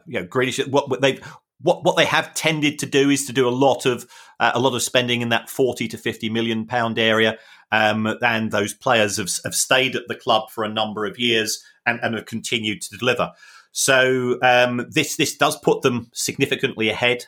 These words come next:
uh, of, of the rest of the clubs. Although I suspect with, with Chelsea's spending over the course of the summer, um, that, that, that Chelsea might, might be catching up. But a, a billion pounds, I, I, I can remember the first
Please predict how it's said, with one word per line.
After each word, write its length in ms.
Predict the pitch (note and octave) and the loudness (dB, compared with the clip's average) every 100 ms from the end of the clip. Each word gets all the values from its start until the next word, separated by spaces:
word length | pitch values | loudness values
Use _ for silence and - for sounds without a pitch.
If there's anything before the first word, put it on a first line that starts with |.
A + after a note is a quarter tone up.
| - | -2
uh, 300 | G#2 G#2 G2+ | 2 2 2
of, 220 | G#2+ G2+ - | 0 -2 -4
of 140 | G2 | -6
the 80 | G#2 | 0
rest 240 | A2+ A2+ | 0 0
of 80 | A#2 | -4
the 60 | A2 | -4
clubs. 420 | B2 A#2 A#2 - _ - | 0 0 -2 -10 _ -4
Although 260 | A#2 A2+ G#2 | 0 4 4
I 60 | |
suspect 680 | G2+ G2 - - C#3 - - | 2 -2 -2 0 -2 -2 -2
with, 220 | G#2+ G2 | -2 -2
with 160 | G#2 G2 | -6 -6
Chelsea's 560 | - A#2 A2+ A2 F#2+ | -2 -2 -2 -4 -4
spending 380 | - A2 G#2 G2+ | -2 -2 0 -2
over 180 | F#2+ F#2 | -2 -4
the 80 | F#2 | -8
course 320 | - G2+ - | -4 -4 -4
of 80 | F2 | -12
the 80 | G2 | -4
summer, 380 | - C#3 F2 E2+ - - - _ | 0 0 0 -6 -16 -20 -20 _
um, 520 | A2 G2+ F#2+ F#2 F2+ - | 2 4 2 -2 -10 -10
that, 260 | G#2 G#2+ G#2 | -2 -2 0
that, 200 | G#2 - | -4 -2
that 240 | G2 - | -6 -6
Chelsea 380 | - C3 A2 - | -2 0 0 0
might, 220 | G#2 G#2+ | 0 0
might 180 | A2 G2+ | 0 0
be 80 | F#2+ | -4
catching 420 | E2+ G#2+ - A2 | -2 -2 -2 0
up. 240 | G#2+ F2 - - - - | 0 0 -6 -20 -4 0
But 140 | - | 0
a, 120 | C3+ - | 0 -4
a 60 | |
billion 320 | F3 G#3 D#3+ C3 | 2 2 2 0
pounds, 240 | D3+ C3+ | 0 0
I, 220 | C3+ D3 - - | 0 0 -2 -6
I, 160 | D#3+ - | -6 -2
I 100 | D3 | 0
can 220 | E3 D#3+ C#3+ | 2 2 0
remember 340 | C#3 D3 C#3+ | 2 2 2
the 120 | C3+ | 0
first 500 | - C#3 C#3 B2+ - | 0 2 2 0 -6